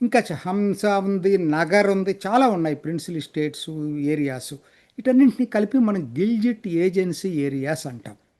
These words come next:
అది కూడా ఎందుకో చెప్తాను. ఈ బ్రిటిష్ వాళ్ళు అన్నాను కదా, అసలు ఎందుకు వచ్చింది ఆ సిస్టమ్ అంటే, జమ్మూ కాశ్మీర్లో సాంకేతిక పరంగా భాగమైన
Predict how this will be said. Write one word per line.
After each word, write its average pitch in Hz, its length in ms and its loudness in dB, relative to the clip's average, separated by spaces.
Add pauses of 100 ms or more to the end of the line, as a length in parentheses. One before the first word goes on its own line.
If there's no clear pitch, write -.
(420)
అది 170 180 0
కూడా 277 240 4
ఎందుకో 196 380 0
చెప్తాను. 120 600 -12 (360)
ఈ 165 120 -6
బ్రిటిష్ 220 840 0 (100)
వాళ్ళు 180 200 0
అన్నాను 160 300 0
కదా, 160 140 -4
అసలు 185 180 -4
ఎందుకు 202 240 0
వచ్చింది 202 320 -2
ఆ 143 60 -2
సిస్టమ్ 139 460 -10
అంటే, 196 380 -8 (520)
జమ్మూ 208 520 8
కాశ్మీర్లో 233 920 2
సాంకేతిక 208 680 -2
పరంగా 190 360 -2
భాగమైన 170 760 2